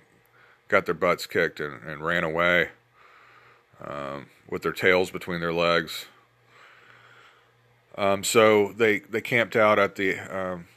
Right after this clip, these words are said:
entrance of the mines, and luckily, uh, this session they, they were back at full strength,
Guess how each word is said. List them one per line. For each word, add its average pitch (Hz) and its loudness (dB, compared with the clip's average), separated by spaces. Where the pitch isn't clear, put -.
entrance 107 -4
of 95 -6
the 90 -8
mines, 95 -2
and 87 -10
luckily, 95 -2
uh, 87 -2
this 92 -6
session 95 -4
they, 85 -4
they 90 -4
were 87 -4
back 92 -2
at - -16
full 87 -6
strength, - -6